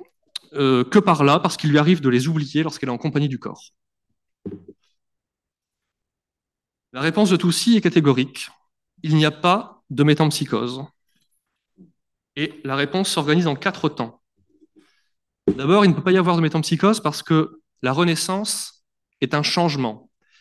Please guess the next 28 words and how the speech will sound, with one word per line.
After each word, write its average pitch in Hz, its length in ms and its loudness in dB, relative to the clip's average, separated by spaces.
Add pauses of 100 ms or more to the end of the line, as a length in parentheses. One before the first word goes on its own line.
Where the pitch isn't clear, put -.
(200)
Et 139 60 4
il 143 40 2
n'y 151 60 4
a 156 60 6
de 147 80 4
changement 165 760 -2
que 156 80 -2
sous - 140 -2
le 160 60 4
régime 160 400 2
du 120 140 -10
temps, 160 400 -6 (200)
c'est-à-dire 156 480 0
sous - 160 -4
les 160 80 2
cieux. - 340 -6 (1000)
Il 139 80 -4
ne 143 80 4
saurait 175 280 2
donc 202 220 0
y 165 40 -2
avoir 170 460 -2 (100)
de 123 120 -8
changement 156 680 -4 (720)
dans, 165 480 -4 (140)
parmi 190 340 2
les 113 80 0
cieux, - 280 -8